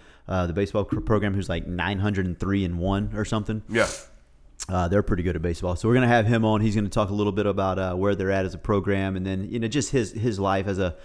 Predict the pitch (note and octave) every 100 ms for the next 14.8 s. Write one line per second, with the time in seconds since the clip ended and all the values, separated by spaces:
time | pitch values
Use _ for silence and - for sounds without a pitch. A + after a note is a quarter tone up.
0 | - - - - - G2 F#2+ - A2+ G#2+
1 | A#2 A2 G2+ G#2 G2+ - A2 G2+ G2 G2
2 | F#2+ - F#2+ F#2 F2+ - - G2+ G#2 G2
3 | G2 G2 G2 F#2 F#2+ F#2+ D#2 D#2+ G2 F#2+
4 | F#2+ G2 E2+ F2+ F#2+ F#2 F2+ F#2 F#2+ F2+
5 | E2 F2 F2 G2 - G#2 F2+ G2 F#2 F2
6 | F2 F2+ F2+ - F#2 F2 - - G2+ F2+
7 | F#2 - F#2+ F#2 F#2 F#2 F#2+ F#2+ G2 -
8 | E2+ - D#2+ - F#2+ F2+ G2 F#2+ E2 F2+
9 | F#2 E2+ E2+ E2 E2+ E2 D#2 D2+ C#2 -
10 | E2+ E2 D#2+ D#2+ D#2+ - - - G2+ A2+
11 | B2 G#2+ G#2 G2+ G#2 F2+ A2 A2 G#2 D#2
12 | F#2 G#2+ G2+ - F#2 E2 - F#2+ F2+ F#2
13 | - G#2+ A2 F2+ - F2 E2 D2 D#2+ E2+
14 | - E2+ D#2+ D#2 D2 C#2+ C2+